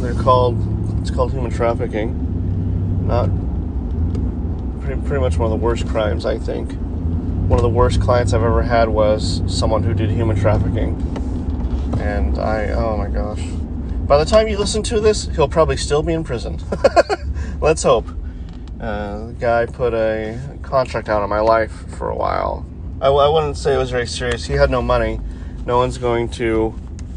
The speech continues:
no one's going to kill a lawyer for nothing. I mean, I would, but that's because I just don't like him. I don't like any lawyer, so.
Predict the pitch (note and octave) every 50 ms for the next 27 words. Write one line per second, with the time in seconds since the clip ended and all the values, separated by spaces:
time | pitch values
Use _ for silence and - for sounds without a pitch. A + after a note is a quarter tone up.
0 | - - - - - - - - - - - - B2+ B2+ B2 - B2+ B2 A#2 A2+
1 | A2 - - - B2+ A#2 A2+ A2+ A2+ A2+ A2 G#2+ G#2+ G#2+ G#2+ G#2 - - - -
2 | - - - - - - - - - B2 A#2+ A#2 A#2 A2 G#2+ G#2+ A2+ A#2 - A#2
3 | G2+ - - - - - - - - - - - - - - G#2+ G#2+ A#2 A#2+ A#2+
4 | - G#2+ G2 G2+ G2+ - - - - - - F2 E2 D#2+ E2 E2+ E2+ E2+ - -
5 | - - - - - - - - - - - - - - - - - - - -
6 | - - - - - - - - - - - G#2+ A2+ A2+ - - - - - -
7 | - - - - - - - - C3 - - - - - - - - - - -
8 | - - - - - A#2 B2 - - - - - - - - - - - - -
9 | - - - B2 A#2+ B2 B2 B2 B2+ B2 A#2 - - - - - - -